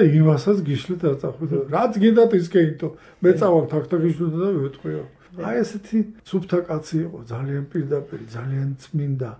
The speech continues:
გასტროლების დროს კიდე ჭორათაც კი არ გამოსულა, რომ ვინმესთან რამე გახუბრებოდეს მანდილოსან, ქალ. უაღრესად პატივისცემი კაცი, უაღრესად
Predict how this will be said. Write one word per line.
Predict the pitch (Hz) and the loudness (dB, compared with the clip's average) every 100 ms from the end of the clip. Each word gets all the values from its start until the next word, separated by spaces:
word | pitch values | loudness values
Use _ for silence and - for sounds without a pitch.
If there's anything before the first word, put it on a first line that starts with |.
| _ _ _ _ _ | _ _ _ _ _
გასტროლების | - 110 233 180 185 165 151 | -10 -6 -4 0 0 0 -2
დროს | 139 120 | -4 -4
კიდე | 214 190 156 | -4 -2 -2
ჭორათაც | 139 - 196 220 214 - 220 - | -4 -6 0 0 0 -2 -6 -8
კი | - 185 | -6 -2
არ | 185 180 | -2 -2
გამოსულა, | 156 147 156 - 143 135 135 120 | -2 -2 -4 -4 -8 -8 -8 -8
რომ | 151 190 185 - - _ _ | -6 -6 -8 -18 -20 _ _
ვინმესთან | 123 113 139 143 147 - 139 131 135 131 131 | -6 -2 0 0 -2 -4 -6 -6 -6 -8 -8
რამე | 131 120 135 147 139 - _ | -6 -2 -2 -2 -6 -14 _
გახუბრებოდეს | - 107 - 147 143 139 - 139 117 - _ | -8 -8 -8 -10 -4 -6 -6 -14 -16 -20 _
მანდილოსან, | _ 113 117 127 127 120 - 135 127 | _ -6 -4 0 0 -2 -6 -10 -10
ქალ. | - - - - _ _ _ | -14 -16 -16 -18 _ _ _
უაღრესად | 220 220 202 190 202 | -2 0 0 0 -4
პატივისცემი | - 170 165 147 - 165 170 | -4 -6 -4 -6 -6 -8 -8
კაცი, | 170 165 185 170 | -12 -14 -16 -18
უაღრესად | - 208 226 226 226 180 - | -14 -6 -4 -2 -2 -4 -8